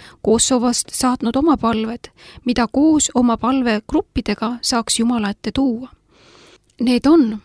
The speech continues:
esiteks, et Kosovo meeskonnal oleks head suhted omavahel ja ka kohalikega,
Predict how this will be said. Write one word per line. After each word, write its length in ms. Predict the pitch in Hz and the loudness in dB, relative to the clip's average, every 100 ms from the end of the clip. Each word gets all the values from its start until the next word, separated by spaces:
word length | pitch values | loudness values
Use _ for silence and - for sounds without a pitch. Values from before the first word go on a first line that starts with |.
| _ _ - | _ _ 0
esiteks, 640 | 262 262 269 220 - - - | 0 2 -2 -4 -4 -6 -4
et 180 | - 240 | -4 -4
Kosovo 480 | - 370 - 254 254 | 2 2 4 2 2
meeskonnal 640 | 247 269 - 196 175 175 | 2 2 0 -2 -4 -4
oleks 360 | 196 226 214 - | -2 -2 -2 -4
head 240 | 285 269 | -2 -2
suhted 440 | - 262 254 - 226 | -2 -2 -4 -6 -4
omavahel 560 | 233 240 220 226 240 - - - - _ | -4 -4 -6 -8 -10 -14 -20 -20 -20 _
ja 180 | 247 220 | -4 -2
ka 120 | - - | -2 -2
kohalikega, 760 | 339 247 254 220 226 214 220 | -2 -2 -6 -8 -8 -8 -10